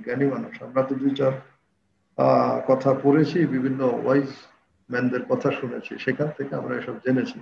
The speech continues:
এই জন্য ভালো কথা বলতে হয়, এটা সুবাতাস ছড়ায়, সুগন্ধের মতো,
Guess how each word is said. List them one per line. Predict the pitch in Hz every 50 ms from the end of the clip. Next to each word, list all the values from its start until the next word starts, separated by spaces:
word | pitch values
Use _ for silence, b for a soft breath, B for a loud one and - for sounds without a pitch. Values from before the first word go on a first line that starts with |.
| - -
এই | - -
জন্য | 123 120 131 135 127 127 - _ _ _ _ _ _ _ _ 113
ভালো | 127 143 143 139
কথা | 143 147 - - 143
বলতে | 127 131 139 139 139 139 151
হয়, | 139 120 123 127 135 143 135 - - - _ _ _ _ _ _ _ _ _ _ -
এটা | 131 131 135
সুবাতাস | 127 - - 139 131 135 - - 143 135 135 135
ছড়ায়, | - - 127 123 117 113
সুগন্ধের | 113 - 139 131 131 131 131 127 117 127 139 135 123
মতো, | 123 120 - - 117